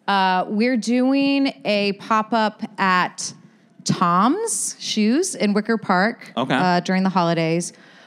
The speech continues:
Speaker 1: We're also talking with Few Spirits, um, and doing a pop-up with them.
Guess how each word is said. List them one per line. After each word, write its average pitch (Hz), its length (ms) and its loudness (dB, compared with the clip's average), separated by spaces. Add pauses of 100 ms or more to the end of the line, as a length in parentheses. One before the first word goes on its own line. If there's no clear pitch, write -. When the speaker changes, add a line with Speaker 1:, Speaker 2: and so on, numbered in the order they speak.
(160)
Speaker 1:
We're 214 100 2
also 214 420 2
talking 208 520 -2
with 190 440 -2
Few 220 760 0
Spirits, - 920 -2
um, 175 340 0
and 170 80 -4
doing 180 220 -2
a 175 40 -4
pop-up 180 440 -4
with 175 220 -8
them. 208 400 0